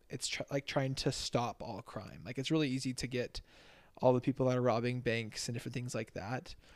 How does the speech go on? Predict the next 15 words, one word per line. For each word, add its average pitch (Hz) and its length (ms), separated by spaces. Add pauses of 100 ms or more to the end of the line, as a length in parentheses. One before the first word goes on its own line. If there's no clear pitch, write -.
(160)
But 131 80
when 131 100
it 104 80
comes 139 260
time 135 280
to, 127 220
uh, 120 60 (440)
like, 113 400 (300)
um, 127 480 (520)
getting 135 300
every 127 200
single 135 260
person 139 320
that 127 240
jaywalks 131 920